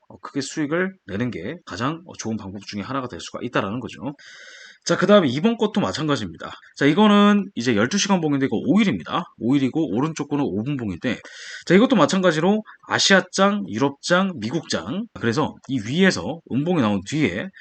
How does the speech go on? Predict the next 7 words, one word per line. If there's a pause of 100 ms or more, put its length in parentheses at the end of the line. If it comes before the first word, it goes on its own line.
(200)
이렇게
거래량이
증가를
했고 (320)
그
뒤에 (140)
여기서